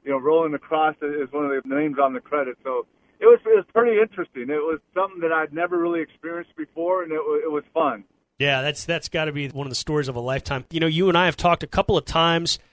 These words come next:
Speaker 2: out in the heat, sweat pouring down our faces, but right now we're in the air conditioning, which is nice. You're on a phone, I'm on a phone. But tell us about the character camp that you got here in Houston.
Speaker 1: This is really a, a passion of mine, and,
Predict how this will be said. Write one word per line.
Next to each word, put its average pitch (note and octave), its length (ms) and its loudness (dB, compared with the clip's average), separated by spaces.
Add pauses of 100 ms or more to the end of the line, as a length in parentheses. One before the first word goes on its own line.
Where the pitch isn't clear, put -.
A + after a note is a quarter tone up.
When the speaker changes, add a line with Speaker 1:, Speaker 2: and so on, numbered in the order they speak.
(220)
Speaker 2:
out F3+ 180 4
in F#3 60 -4
the E3 60 2
heat, F3+ 360 0 (340)
sweat G3+ 440 4
pouring F#3+ 240 4
down F#3 180 4
our E3 100 2
faces, F#3 420 0
but D#3 120 4
right F3 200 2
now F3+ 160 4
we're E3+ 100 4
in D#3+ 60 0
the D3+ 100 0
air F3 140 4
conditioning, D#3+ 400 0
which D3+ 160 0
is C3+ 120 -4
nice. D3+ 540 2
You're D#3+ 140 4
on D#3 80 4
a C#3+ 40 -2
phone, D#3+ 520 2 (120)
I'm D#3+ 200 2
on D3+ 100 4
a - 20 -2
phone. D#3+ 420 2
But D#3 260 4
tell C#4 240 4
us - 160 2
about A#3+ 320 2
the B3+ 80 -2
character B3+ 500 2
camp - 300 -2
that D3 120 -2
you E3 80 -2
got D#3+ 300 2
here F#3 240 2
in F3+ 60 0
Houston. E3 500 -2 (340)
Speaker 1:
This - 180 -6
is - 140 -4
really F3+ 320 0
a, D3+ 240 0
a C#3+ 40 -6
passion E3 480 -10
of D3+ 80 -8
mine, C#3+ 420 -4
and, C#3 200 -10